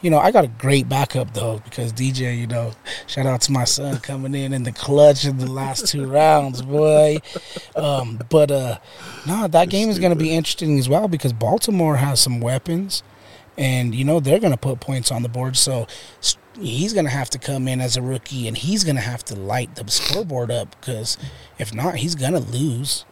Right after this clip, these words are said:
Speaker 2: They can run the ball, but they really can't. You know, they'll have to s-, they'll still have to commit to it because Baltimore usually don't let you give, get big
Speaker 1: Mm-mm.
Speaker 2: games against them in the running game.
Speaker 1: No.
Speaker 2: You know, they're usually pretty, pretty sound against the, uh, the run. Um,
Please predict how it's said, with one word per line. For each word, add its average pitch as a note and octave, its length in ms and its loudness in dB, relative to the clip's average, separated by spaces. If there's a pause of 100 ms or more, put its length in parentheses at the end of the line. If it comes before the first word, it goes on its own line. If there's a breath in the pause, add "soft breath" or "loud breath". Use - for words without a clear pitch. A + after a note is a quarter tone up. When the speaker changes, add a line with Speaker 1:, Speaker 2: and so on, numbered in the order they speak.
(140)
Speaker 2:
They C3 140 6
can D#3 100 -4
run D3 160 2
the B2+ 60 -4
ball, B2+ 340 4
but A2 260 -2
they G2+ 140 -4
really A2 220 -4
can't. A2+ 460 -4
You G#2 140 -4
know, G2+ 120 2
they'll G#2 140 0
have A2 180 -4
to G2+ 60 -16
s-, - 120 -8
they'll G#2+ 220 -8
still B2 160 -4
have A2+ 140 -2
to G#2 80 -18
commit A2+ 360 -8
to F#2 220 -6
it E2 80 -12
because E2+ 420 -10 (400 loud breath)
Baltimore A2 420 -2
usually G#2+ 320 -4
don't G2+ 240 0
let G2+ 200 -6
you F#2 60 -14
give, F#2+ 380 -12
get D3+ 180 -6
big C3 140 -6
Speaker 1:
Mm-mm. - 40 -12
Speaker 2:
games A2 280 -4
against F#2+ 280 -8
them F2 80 -10
in E2+ 60 -8
the F2 80 -8
running G2+ 280 -6
game. E2+ 320 -10
Speaker 1:
No. G2+ 200 -8
Speaker 2:
You F#2 100 -6
know, F2 200 -4
they're F#2+ 120 -4
usually G2+ 320 -8
pretty, F#2+ 220 -8 (200)
pretty G2 160 -8
sound G2 260 -4
against F2+ 260 -10
the, - 140 -12 (100)
uh, F2 180 -6
the E2+ 120 -10
run. F#2 300 -4 (560 loud breath)
Um, D#2+ 500 -4